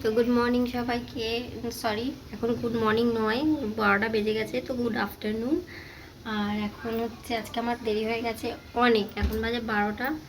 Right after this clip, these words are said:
আর ভাত আমার হয়ে গেছে। আর কারণ দেরিটা হয়েছে হচ্ছে, আজকে আমার ছেলের খাতা দেখানো ছিল, তো স্কুলে গেছিলাম, আসতে দেরি হয়ে গেছে, খেতে খেতে দেরি হয়ে গেছে। তো মা সব জোগাড় করে রেখেছিল। এখানে হবে মাছ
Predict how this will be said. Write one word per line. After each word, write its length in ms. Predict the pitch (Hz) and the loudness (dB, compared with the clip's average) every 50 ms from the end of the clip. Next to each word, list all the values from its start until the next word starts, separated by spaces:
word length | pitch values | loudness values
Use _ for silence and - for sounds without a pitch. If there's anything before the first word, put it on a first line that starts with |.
| - - - - - - - 233 | -16 -18 -18 -18 -20 -16 -8 -4
আর 240 | 214 208 208 208 | -2 -2 -2 -2
ভাত 320 | 202 214 247 226 214 214 220 | 0 4 4 4 4 4 0
আমার 200 | 208 214 226 226 | -4 -4 -4 -2
হয়ে 240 | 233 240 220 220 - | -2 0 0 -2 -2
গেছে। 420 | - - 214 - - 269 302 359 349 - - - - - - - - - - - - | -2 -4 -6 -4 -4 -4 -2 -4 -4 -6 -12 -18 -18 -18 -18 -18 -18 -18 -16 -10 -6
আর 340 | 196 185 185 190 190 185 180 - - 196 180 - - - - - - - - - - - - - - - | -4 -4 -2 -2 -2 -4 -4 -6 -6 -8 -8 -10 -12 -16 -16 -16 -14 -14 -14 -14 -14 -16 -18 -16 -10 -4
কারণ 360 | 220 208 214 208 208 208 202 - - - - - - - - | -2 0 0 2 2 0 0 -2 -4 -10 -10 -10 -10 -6 -2
দেরিটা 280 | 220 226 233 226 240 240 | 2 2 2 2 2 0
হয়েছে 280 | 233 240 233 226 - 240 | 0 0 -2 0 0 -2
হচ্ছে, 300 | 233 240 - - 247 226 | -2 -4 -6 -6 -4 -4
আজকে 260 | 214 214 - - 220 | -4 -4 -4 -4 -4
আমার 140 | 226 233 233 | -4 -4 -4
ছেলের 300 | - - 240 208 220 226 220 - | -4 -2 -2 0 0 -2 -2 -2
খাতা 180 | 226 208 208 196 | -4 -2 -2 -2
দেখানো 400 | - 202 202 - 226 226 233 226 | -2 -4 -4 -4 -2 -2 -2 -2
ছিল, 280 | - - 233 240 247 269 277 | -2 -2 -2 -2 0 -2 0
তো 80 | 262 233 | 0 -2
স্কুলে 340 | 240 - - 240 226 233 226 | -2 -4 -6 -4 -2 -2 -2
গেছিলাম, 600 | 226 220 - - 220 226 240 254 302 311 311 - - - - - - - - - | -2 -4 -6 -6 -6 -2 0 2 4 2 2 0 -6 -14 -16 -16 -16 -14 -12 -12
আসতে 220 | 202 - - 214 | -12 -10 -6 -2
দেরি 220 | 208 220 208 214 214 | 0 2 4 4 4
হয়ে 220 | 220 220 220 220 | 4 4 2 2
গেছে, 320 | 220 220 220 214 - 254 247 247 | 2 0 -2 -2 -4 -8 -8 -6
খেতে 180 | - 214 208 208 | -2 -2 -2 -2
খেতে 200 | 208 220 220 226 | -4 -4 -4 -2
দেরি 220 | 214 208 202 202 202 | -2 -2 0 0 0
হয়ে 120 | 202 202 208 | -2 -2 -4
গেছে। 360 | - 220 - - 262 269 277 269 - | -6 -8 -8 -6 -6 -6 -4 -2 -2
তো 140 | - 214 | -2 -2
মা 180 | 214 202 202 196 - | -2 -2 -4 -4 -4
সব 180 | 208 214 214 220 | -4 -4 -4 -2
জোগাড় 220 | 226 208 208 202 | -2 -2 -2 -2
করে 200 | 202 - 220 226 | -4 -6 -8 -8
রেখেছিল। 440 | 214 214 202 - 214 208 - 240 233 262 311 311 - - - - - - - - | -6 -4 -4 -2 -4 -2 -2 0 2 2 2 2 0 -6 -12 -14 -16 -16 -12 -10
এখানে 320 | 220 208 - 220 214 208 214 | -10 -8 -6 -4 -2 0 0
হবে 200 | 214 202 214 208 | 0 0 0 0
মাছ 500 | 202 202 202 220 262 269 - - - | 0 0 0 0 0 -2 -2 -4 -6